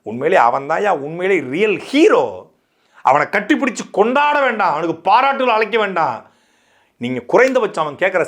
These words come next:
சம்பளத்தை, ஓய்வூதியத்தை கொடுக்க கூட உனக்கு மனசு இல்ல. அவனை போராட விடாம அந்த மக்கள் போராடுறாங்க. அந்த போராடுற இடத்த பார்த்தா அவ்வளவு கொடுமையா இருக்கு.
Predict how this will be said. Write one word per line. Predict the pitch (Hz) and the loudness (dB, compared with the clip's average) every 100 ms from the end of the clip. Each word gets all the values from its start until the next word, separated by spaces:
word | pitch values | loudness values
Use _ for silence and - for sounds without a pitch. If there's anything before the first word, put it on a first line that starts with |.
| - | -2
சம்பளத்தை, | 185 226 208 - 151 | -2 -2 -4 -2 -4
ஓய்வூதியத்தை | 123 147 226 254 233 208 - | -2 2 2 2 -4 -6 -6
கொடுக்க | 196 240 233 | -4 -2 -2
கூட | 220 233 | 0 -2
உனக்கு | 202 180 156 | 0 -2 -4
மனசு | 143 202 - | -4 -2 -2
இல்ல. | 170 156 147 - - - | 0 0 0 -4 -12 -2
அவனை | 127 131 117 | -2 -2 -6
போராட | 175 202 240 233 202 | 0 4 4 2 0
விடாம | 160 147 135 120 117 - _ _ _ | 0 -2 -4 -10 -12 -18 _ _ _
அந்த | 117 113 | -6 -2
மக்கள் | 139 - 170 | 0 2 0
போராடுறாங்க. | - 170 214 208 156 120 101 107 175 214 _ _ _ _ _ _ _ _ - | 2 2 2 2 -2 -6 -8 -8 -10 -18 _ _ _ _ _ _ _ _ -8
அந்த | 123 123 | -4 0
போராடுற | 151 202 226 214 | 4 6 4 2
இடத்த | 170 131 196 208 | -2 -2 -4 -6
பார்த்தா | - 139 131 104 101 151 - - | -4 -4 -4 -6 -8 -10 -14 -14
அவ்வளவு | 95 110 127 185 226 247 | -12 -10 0 4 4 2
கொடுமையா | - 220 214 208 | -4 -4 -4 -6
இருக்கு. | 147 - | -8 -10